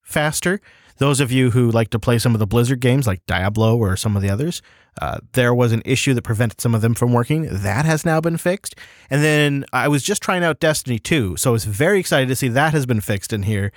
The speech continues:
Uh, there was a launch crash issue. However, in my testing with Wine six oh release this morning, uh, I still was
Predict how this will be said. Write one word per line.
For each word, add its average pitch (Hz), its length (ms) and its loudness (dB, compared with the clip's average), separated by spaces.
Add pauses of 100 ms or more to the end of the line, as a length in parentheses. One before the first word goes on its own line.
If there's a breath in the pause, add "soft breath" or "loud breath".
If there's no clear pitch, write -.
(260 loud breath)
Uh, 107 80 -2
there 110 100 2
was 101 80 0
a 98 80 -2
launch 131 460 0 (180)
crash 101 400 -2
issue. 101 460 -4 (480 loud breath)
However, 131 600 2
in 127 160 2
my 135 180 4
testing 131 420 0
with 104 120 0
Wine 117 220 4
six - 240 0
oh 107 220 4
release 113 440 2
this - 220 -4
morning, 98 360 0 (120)
uh, 92 160 -2
I 123 140 2
still 156 440 0
was 131 140 0